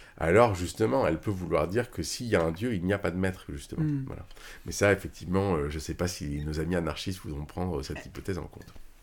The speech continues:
Speaker 2: Euh, je sais pas si on peut continuer un petit peu. Ou ça va ? Ok. Euh,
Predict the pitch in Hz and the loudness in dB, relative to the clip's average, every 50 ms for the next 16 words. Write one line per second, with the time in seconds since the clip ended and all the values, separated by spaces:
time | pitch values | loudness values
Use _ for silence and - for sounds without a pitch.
0 | - - - - - - - - - - - - - - - - - - - - | -20 -20 -20 -20 -20 -20 -20 -20 -20 -20 -20 -20 -20 -20 -20 -20 -20 -18 -10 -2
1 | 170 151 147 143 143 139 139 139 139 131 - - - 156 165 - - 170 156 143 | 0 2 2 2 0 0 -2 -2 -4 -6 -8 -6 -4 -4 -4 -2 0 0 0 0
2 | - 160 - 160 143 - 160 156 151 147 139 - - 175 147 - 190 226 240 - | 0 -4 -4 -4 -6 -4 -4 -4 -4 -4 -6 -6 -6 -8 -6 -4 -6 -6 -6 -12
3 | - - - - - - - 165 147 143 139 - - - 139 135 147 160 - - | -20 -20 -20 -20 -20 -14 -8 -4 -4 -4 -4 -8 -10 -12 -10 -10 -10 -12 -14 -20
4 | - - 175 151 151 - 160 156 151 - - - - - - 170 151 147 147 143 | -12 -6 -4 -4 -2 -2 -4 -4 -4 -6 -20 -20 -18 -6 -2 0 0 2 2 0
5 | 143 143 143 143 143 143 147 | 0 0 -2 -2 -2 -4 -4